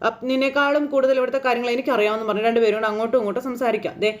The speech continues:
അവൻ നീ കരുതുന്നത് പോലെ ഒരാളല്ല, ശരിക്കും ഒരു ഭയങ്കര തെമ്മാടിയാണെന്നൊക്കെ വന്ന വേദയോട് പറഞ്ഞു.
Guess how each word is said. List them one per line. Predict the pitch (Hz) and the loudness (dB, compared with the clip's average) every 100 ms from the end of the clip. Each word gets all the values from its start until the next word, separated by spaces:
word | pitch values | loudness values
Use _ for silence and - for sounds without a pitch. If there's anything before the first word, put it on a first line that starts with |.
| - - | -10 -4
അവൻ | 226 254 | 0 2
നീ | 240 | 2
കരുതുന്നത് | 285 240 208 226 240 226 | 2 0 0 0 0 0
പോലെ | 214 214 | 0 0
ഒരാളല്ല, | 190 190 208 180 226 - - - | 0 2 2 0 -2 -6 -20 -4
ശരിക്കും | 262 247 254 294 294 262 | 0 0 -2 -4 -2 2
ഒരു | 262 262 - - | 2 2 -2 -14
ഭയങ്കര | 190 233 247 285 311 294 | -6 -2 0 2 0 0
തെമ്മാടിയാണെന്നൊക്കെ | 262 208 226 269 277 269 208 208 208 | 0 -2 2 2 2 0 -2 -4 -2
വന്ന | 208 214 | 0 0
വേദയോട് | 214 190 196 202 | 0 2 0 0
പറഞ്ഞു. | 233 202 180 | -2 -2 -4